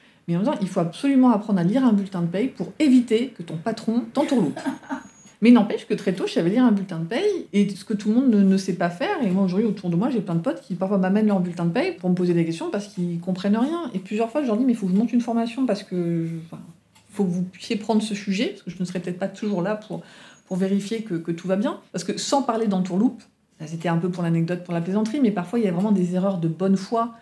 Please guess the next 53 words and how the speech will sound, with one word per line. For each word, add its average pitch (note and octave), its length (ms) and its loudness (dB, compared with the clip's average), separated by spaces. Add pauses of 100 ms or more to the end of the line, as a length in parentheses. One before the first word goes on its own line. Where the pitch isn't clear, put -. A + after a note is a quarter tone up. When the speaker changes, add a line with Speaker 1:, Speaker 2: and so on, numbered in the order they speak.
(240)
Speaker 2:
Oui. F#3+ 400 2
Speaker 1:
Et, - 60 4
euh, E3+ 520 2
là E3 100 2
aussi, F#3 200 0
il B3+ 40 2
faut A#3+ 80 -2
être F#3 160 -4
un F3+ 60 0
peu G3 140 -2
co-responsable, F#3+ 760 0
d'apprendre F3+ 340 0
à F#3 60 4
lire F3+ 160 0
son F3+ 120 -6
bulletin F3+ 460 2 (100)
pour F3 120 -4
identifier F3 760 -2
et F3 60 0
éventuellement E3+ 460 0
poser G3+ 320 2
des F3+ 140 4
questions F3+ 280 -4
à F3+ 80 -2
sa F3+ 140 -8
R G#3 220 -2
H, - 160 -10 (100)
Speaker 2:
Mm. A3 100 2
Speaker 1:
sans G3+ 160 2
lui G3 100 4
dire, « G#3 180 2
T'as F#3 100 -4
fait F3 140 -4
une F3 80 0
erreur », G#3+ 260 0
mais F#3 80 4
au - 20 4
moins G3 140 4
lui F#3+ 80 4
dire, « F#3 140 -4
Écoute, G#3 200 -4
je, F3+ 120 0 (340)
j'ai E3+ 140 -4
une F3+ 80 2
incompréhension F3+ 520 -4
sur G3+ 120 -6
mon E3+ 80 -2
bulletin, E3+ 360 -2
est-ce A3+ 80 -4
que F#3+ 80 -6
tu F3 140 -10
peux - 80 -6
m'expliquer ? » F3+ 460 -4